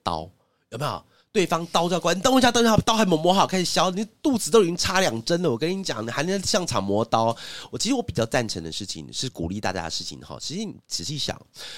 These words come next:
我们每一个在想提案的过程，在提案的过程，其实之前呢，正常我们把那天叫做诺曼底登陆哈，due day，在那天之前，D day 之前，其实我们有很多很多次的小提案，是什么？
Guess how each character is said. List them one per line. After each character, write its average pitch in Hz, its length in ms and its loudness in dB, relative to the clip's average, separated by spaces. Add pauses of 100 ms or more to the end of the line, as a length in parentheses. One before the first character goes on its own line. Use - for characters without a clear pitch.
(240)
我 127 120 -8
们 139 240 -6 (220)
每 113 160 -8
一 90 240 -16
个 127 200 -2 (380)
在 139 200 -4
想 - 420 -6
提 90 220 -6
案 110 120 -2
的 87 60 -8
过 101 200 -6
程， 73 160 -10
在 117 120 -6
提 - 180 -8
案 95 80 -6
的 90 60 -12
过 67 120 -12
程， 80 80 -18
其 - 200 -8
实 151 40 -16
之 185 220 -4
前 - 340 -6
呢， 76 80 -20 (200)
正 190 200 0
常 92 240 -4
我 80 80 -6
们 104 120 -8
把 87 160 -8
那 101 120 -8
天 98 220 -8
叫 104 140 -6
做 101 100 -4
诺 101 160 -4
曼 95 160 -4
底 87 140 -10
登 85 180 -6
陆 87 80 -6
哈， 78 180 -8
due 104 140 -6
day， 95 260 -6
在 117 120 -4
那 123 120 -2
天 110 240 -6
之 123 160 -6
前， - 280 -6
D 180 120 -4
day 175 160 2
之 151 220 -8
前， - 320 -6
其 - 100 -10
实 101 80 -4
我 92 40 -4
们 87 100 -6
有 92 60 -2
很 95 640 -4
多 156 280 -2
很 98 380 -6
多 107 180 -2
次 - 160 -8
的 90 60 -8
小 - 180 -8
提 73 200 -14
案， 78 120 -8
是 113 60 -12
什 - 140 -8
么？ - 120 -18